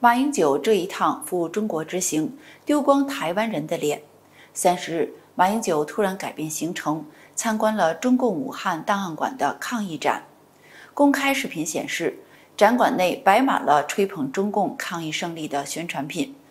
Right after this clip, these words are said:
马英九称赞说，武汉疫情初期控制得好，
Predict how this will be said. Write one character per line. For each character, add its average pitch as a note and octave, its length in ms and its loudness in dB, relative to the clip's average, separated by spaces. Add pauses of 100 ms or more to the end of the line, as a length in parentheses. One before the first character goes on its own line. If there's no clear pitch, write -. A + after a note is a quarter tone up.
(180)
马 G#3 140 8
英 B3 160 4
九 E3+ 240 4
称 F3 220 -6
赞 D#3 180 -2
说， E3+ 260 2 (380)
武 A3 140 6
汉 C#4 200 2
疫 G3+ 120 4
情 F#3+ 200 -4
初 A#3 220 -4
期 A#3 240 -6
控 - 240 -6
制 D3+ 100 -8
得 E3+ 140 -2
好， - 340 -4